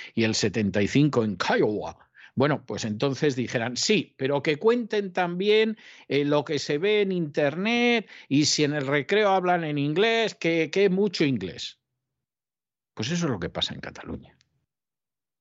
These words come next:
Y claro, esto es el fraude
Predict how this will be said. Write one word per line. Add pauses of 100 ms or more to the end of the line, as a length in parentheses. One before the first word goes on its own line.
(380)
Y
claro,
esto
es
el
fraude